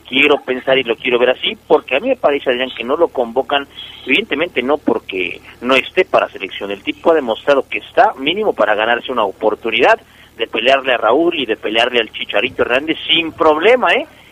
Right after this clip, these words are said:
Y que no, no, y que no, no vamos a decir que tiene veinte años, que no los compare, que esos están en Europa. Repito, tiene la posibilidad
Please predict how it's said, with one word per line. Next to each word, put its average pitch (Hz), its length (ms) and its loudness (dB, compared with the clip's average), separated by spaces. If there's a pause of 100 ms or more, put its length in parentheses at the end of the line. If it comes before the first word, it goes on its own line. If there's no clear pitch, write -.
(160)
Y 127 100 -2
que 139 140 -2
no, 175 100 0
no, 247 140 0
y 139 200 -6
que 139 120 -2
no, 190 140 -2
no 180 260 0
vamos 214 220 2
a 151 40 2
decir 147 240 -2
que 143 100 -6
tiene 131 200 -2
veinte 113 380 -2
años, 120 400 -2
que 131 80 -4
no 131 80 -4
los 131 180 0
compare, 117 640 0
que 135 140 -4
esos 131 260 -4
están 127 220 -2
en 117 80 -6
Europa. 113 440 2 (240)
Repito, 135 560 -2 (440)
tiene 196 560 2
la 117 140 2
posibilidad 127 720 0